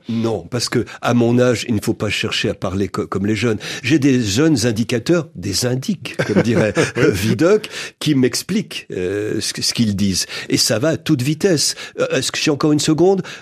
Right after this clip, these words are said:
Speaker 1: Euh, la femme. Femme, fameux, meufa, attesté, meuf. Mais meuf, tout le monde le dit maintenant.
Speaker 2: Tout le monde comprend.
Speaker 1: Hein, tout le monde comprend, tout le monde le dit, ça manque de meuf, et cetera. Qu'ont fait les jeunes ? À partir de meuf,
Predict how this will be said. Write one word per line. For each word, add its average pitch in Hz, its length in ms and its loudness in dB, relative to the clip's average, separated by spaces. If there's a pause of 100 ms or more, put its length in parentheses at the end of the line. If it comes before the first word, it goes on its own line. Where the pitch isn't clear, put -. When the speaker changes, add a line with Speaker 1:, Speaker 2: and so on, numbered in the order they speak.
(100)
Speaker 1:
Euh, - 60 -8 (680)
la 123 200 0
femme. 92 360 -4 (380)
Femme, 175 540 2 (180)
fameux, 135 720 4 (300)
meufa, 127 720 2 (100)
attesté, 185 640 2
meuf. - 540 0 (440)
Mais 85 120 -8
meuf, 135 420 0 (160)
tout 139 120 0
le 123 60 2
monde 107 200 0
le 165 120 6
dit 170 220 2
maintenant. 92 140 -2
Speaker 2:
Tout 190 100 2
le 180 80 4
monde 175 180 2
comprend. - 320 -4
Speaker 1:
Hein, 131 300 4
tout 123 80 -2
le 117 60 2
monde 110 160 0
comprend, 139 400 0
tout 131 100 -2
le 117 60 2
monde 110 160 2
le 101 100 0
dit, 120 140 -2
ça 107 160 -2
manque 104 200 -2
de 101 120 -4
meuf, 143 280 0
et 110 80 -4
cetera. 101 380 -4 (220)
Qu'ont 233 100 6
fait 202 160 4
les 135 120 8
jeunes ? 104 300 2 (220)
À - 80 -2
partir 165 300 2
de 104 100 2
meuf, 135 460 2